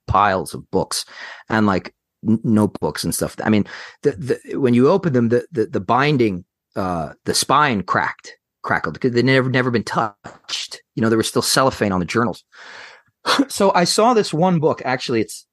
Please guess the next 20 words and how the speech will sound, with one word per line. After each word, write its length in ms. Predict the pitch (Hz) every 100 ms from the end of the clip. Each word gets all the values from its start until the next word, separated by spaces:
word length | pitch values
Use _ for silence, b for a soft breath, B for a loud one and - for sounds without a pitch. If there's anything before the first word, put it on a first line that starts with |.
| -
it's 140 | -
still 240 | - 170 113
right 200 | 135 -
here. 180 | 90
It's 120 | 80 -
still 160 | 113
right 180 | 113 110
on 80 | 104
my 120 | 92
bookshelf. 480 | 87 - 92 - -
Um, 220 | 113 104 104
it 100 | -
was 120 | 127
called 180 | - 202
The 60 | 160
Oracle 520 | 151 147 180 190 175
of 140 | 160 127
the, 100 | - -
of 200 | 139 101
Kabbalah 640 | - 101 101 92 69 57